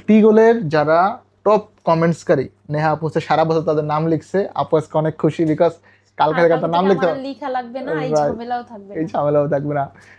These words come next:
Speaker 1: যদিও এটা অনেক, মানে, সে কমেন্ট চেক করা, আবার নাম ভুল হয়েছে কিনা, একই নামে দুই ব্যক্তি হয় কিনা, even এমনও হয়েছে, ধরেন এমডি তায়েফ নামে দুইজন, সাপোজ, এখন একজনের বাসা বরিশাল, একজন হচ্ছে কিশোরগঞ্জ।
Speaker 2: হুম।
Speaker 1: সে কিশোরগঞ্জ বরিশাল আলাদা আলাদা করছে।
Speaker 2: <laughs> আলাদা আলাদা লিখে রাখছে।
Speaker 1: অনেক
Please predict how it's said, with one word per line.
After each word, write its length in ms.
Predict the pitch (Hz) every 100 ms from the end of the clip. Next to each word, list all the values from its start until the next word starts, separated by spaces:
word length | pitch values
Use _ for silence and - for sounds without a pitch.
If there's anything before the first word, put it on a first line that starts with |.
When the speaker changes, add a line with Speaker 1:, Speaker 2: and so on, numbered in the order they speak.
| _
Speaker 1:
যদিও 260 | 175 180 220
এটা 340 | 202 226 - - -
অনেক, 360 | 160 208 180
মানে, 220 | 147 147 156 _ -
সে 520 | - - 180 202 202 - _ _ -
কমেন্ট 280 | 165 185 -
চেক 240 | 185 175 -
করা, 380 | 170 160 160 170 _ _ -
আবার 240 | 131 139
নাম 360 | 139 143 165 185
ভুল 180 | 165 165
হয়েছে 300 | 175 - 170
কিনা, 440 | 165 160 160 165 - _ _
একই 260 | 156 156 190
নামে 220 | 175 170
দুই 180 | 156 180
ব্যক্তি 300 | 185 185 175
হয় 160 | 156
কিনা, 260 | 156 170 - -
even 160 | 208
এমনও 380 | 214 160 196 247
হয়েছে, 440 | 196 180 - 165 - _ _ _ -
ধরেন 300 | 160 165 175 _ _ _
এমডি 360 | 185 196 202 208
তায়েফ 420 | - 190 196 202
নামে 180 | 196 190
দুইজন, 380 | 165 165 127 117
সাপোজ, 280 | 147 - 123
এখন 240 | 147 170 160
একজনের 320 | 165 175 175
বাসা 260 | 170 185
বরিশাল, 320 | 175 185 190 160
একজন 220 | 151 147
হচ্ছে 180 | 143 180
কিশোরগঞ্জ। 420 | 160 151 127 127 _ _ _ 240
Speaker 2:
হুম। 160 | 214
Speaker 1:
সে 160 | 196 196
কিশোরগঞ্জ 500 | - 202 214 196 180
বরিশাল 260 | 190 -
আলাদা 280 | 160 160 190
আলাদা 220 | 165 147
করছে। 140 | 135 139
Speaker 2:
<laughs> 200 | - -
আলাদা 140 | 240
আলাদা 240 | 240 240 247
লিখে 300 | 226 208 202
রাখছে। 180 | 196 -
Speaker 1:
অনেক 240 | 226 214